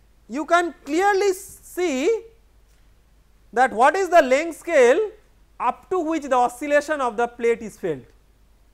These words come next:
So, this is like a boundary layer. So, you have the, you know the kinematic viscosity, you know the frequency of oscillation. So, the ratio of that square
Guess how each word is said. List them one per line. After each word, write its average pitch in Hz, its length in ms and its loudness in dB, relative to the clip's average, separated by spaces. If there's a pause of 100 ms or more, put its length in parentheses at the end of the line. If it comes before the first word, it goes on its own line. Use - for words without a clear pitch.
(1300)
So, 254 80 -8
this 330 180 -6
is 349 80 -6
like 320 200 2
a 302 80 2
boundary 285 360 0
layer. 170 240 -4 (1000)
So, 285 160 -8
you 302 140 -2
have 330 180 4
the, 311 180 0
you 277 160 -8
know 330 160 -2
the 339 120 0
kinematic 302 640 -4
viscosity, 302 580 -4 (560)
you 285 160 -10
know 320 220 0
the 302 160 4
frequency 311 520 -6
of 277 120 2
oscillation. 208 680 -4 (540)
So, 277 160 -2
the 277 160 2
ratio 320 640 2
of 269 140 -6
that 262 360 4
square 269 380 -2